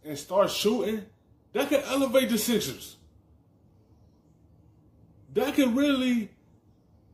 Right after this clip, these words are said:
turn everything around for them. Now he can stretch the floor. That can bring everyone out of the paint and create everything for Embiid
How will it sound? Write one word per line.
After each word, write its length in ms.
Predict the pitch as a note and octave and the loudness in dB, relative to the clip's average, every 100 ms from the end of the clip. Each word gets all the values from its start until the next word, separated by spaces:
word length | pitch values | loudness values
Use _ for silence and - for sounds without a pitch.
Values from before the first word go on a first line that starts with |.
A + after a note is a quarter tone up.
| _ _ _ - | _ _ _ -4
turn 260 | A#3 C4 C4 | 4 6 6
everything 320 | B3+ B3 B3 | 4 2 2
around 380 | B3 C4 D4 C#4+ | 2 2 2 2
for 120 | B3 | 0
them. 320 | G#3+ C#3 G2+ - _ _ _ _ | 0 0 -4 -14 _ _ _ _
Now 240 | F3 C#4 D4+ | -2 2 4
he 180 | B3 A#3 | 4 4
can 100 | A3 | 0
stretch 320 | - C4+ B3+ | 2 2 4
the 80 | A#3 | 0
floor. 560 | B3 D4 D4 C4+ - - - | -4 -2 0 -2 -4 -12 -4
That 180 | G3+ C4 | -2 0
can 120 | C4 | 0
bring 260 | G#3 C4+ A#3 | 4 4 4
everyone 400 | A#3+ C4+ B3+ B3 | -2 -2 0 0
out 320 | A#3+ A#3 C#4 | -2 -4 -4
of 80 | B3 | -2
the 100 | A#3 | -2
paint 500 | A3+ D4 D#4+ C4 - - _ _ _ - _ _ _ - | -2 -2 -2 -2 -8 -20 _ _ _ -20 _ _ _ -8
and 140 | G#3 | -6
create 300 | - C#4+ B3 | -4 -4 0
everything 400 | B3+ B3+ B3 A3 | 0 0 0 -2
for 100 | F3 | -2
Embiid 680 | D3+ C#3 - C4 D4+ D#4 C#4+ | -2 -4 -2 2 4 4 0